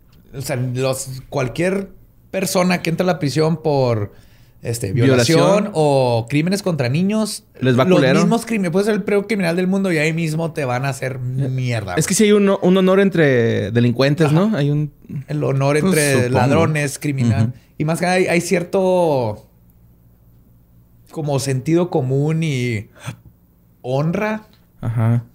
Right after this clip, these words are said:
Speaker 1: que niños, mujeres, ciertas cosas que no se toleran.
Speaker 2: Sí, mo.
Speaker 1: Pero, eh, varios años después de su muerte, cuando se estaba removiendo el cementerio de la antigua prisión de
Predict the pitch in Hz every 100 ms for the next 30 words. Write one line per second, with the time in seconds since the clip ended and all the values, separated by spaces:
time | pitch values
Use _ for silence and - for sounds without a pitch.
0 | _ _ - 120 120 123 143 165 151 147
1 | 127 117 - 135 139 131 127 123 151 143
2 | 180 196 214 208 170 143 139 143 - 151
3 | 156 127 110 92 - - 131 107 113 -
4 | _ _ _ - - - - - - -
5 | - - - - - - 196 220 185 175
6 | 156 147 160 170 170 175 175 160 - 165
7 | 160 170 180 160 143 139 185 185 _ 156
8 | 151 123 139 156 151 165 160 147 139 139
9 | 147 151 151 - - - - _ _ _
10 | - - 135 151 135 131 202 190 175 151
11 | 117 107 107 123 131 120 131 123 135 131
12 | 117